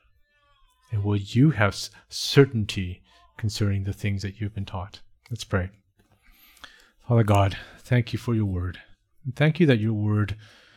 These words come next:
does convict us and encourage us. Remind us that you are indeed the risen Savior, that you are the prophesied Messiah, but more so that you are near to us, even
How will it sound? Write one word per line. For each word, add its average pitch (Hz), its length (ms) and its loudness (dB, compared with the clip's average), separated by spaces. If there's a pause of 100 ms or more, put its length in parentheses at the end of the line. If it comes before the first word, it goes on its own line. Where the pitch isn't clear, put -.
(500)
does 117 320 6
convict 131 480 0
us 147 400 0
and 113 160 0
encourage 92 480 -4
us. - 400 -10 (300)
Remind 104 500 0
us - 460 -4 (220)
that 101 120 -6
you 117 600 0 (560)
are 101 160 0
indeed 104 320 -2
the 104 80 -6
risen 95 300 -6
Savior, 110 560 -4 (160)
that 101 120 -8
you 95 220 -6
are 92 80 -6
the - 80 -10
prophesied 98 580 -8
Messiah, 110 520 -2 (1600)
but 117 160 -2 (320)
more 143 180 -2
so 92 260 -2
that 95 140 -4
you 101 280 -4
are 101 100 0
near 110 280 0
to 113 280 -4
us, - 420 -10 (320)
even 135 560 0